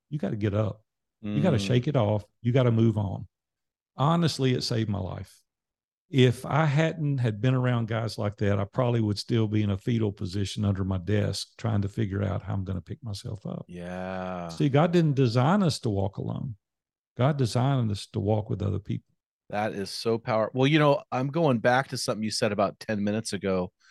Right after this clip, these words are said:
Speaker 2: that we prepare for that moment where we are forced to pivot because we've had an unexpected car wreck. We prepare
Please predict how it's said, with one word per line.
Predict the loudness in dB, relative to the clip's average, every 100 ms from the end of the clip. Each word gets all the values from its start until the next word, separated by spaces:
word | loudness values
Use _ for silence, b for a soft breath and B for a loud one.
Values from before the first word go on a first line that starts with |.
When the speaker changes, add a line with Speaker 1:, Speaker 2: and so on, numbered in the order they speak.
| b b b
Speaker 2:
that | -2 0 -2 _ _ _ _ _ _ _ _ _ _ _ _
we | 0 2
prepare | 4 0 0 2 6 8 6
for | 4 2
that | 2 2
moment | 0 2 2 2 -2 _ _ _ _ _ -12
where | -2 -2
we | 0 0
are | 0
forced | -2 -2 -2 -2 -4
to |
pivot | -2 0 2 0
because | -2 -4 -2
we've | -4 0
had | 0
an | 0 -2
unexpected | -4 -4 -4 -2 -2 -2 -8
car | 0 4 4
wreck. | 4 -2 -6 _ b b b
We | 0 2
prepare | 2 0 -2 -2 0 4 4 4 -2